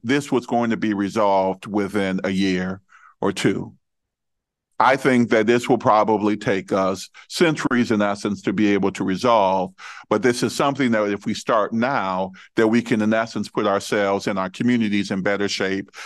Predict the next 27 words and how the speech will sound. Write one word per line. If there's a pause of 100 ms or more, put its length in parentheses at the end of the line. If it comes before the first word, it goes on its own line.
(160)
to
be
able
to
thrive.
And
the
advantage
of
Iowa
City
being
able
to
thrive, (260)
which
means
it
will
continue
to
grow, (240)
it
will
continue
to
prosper,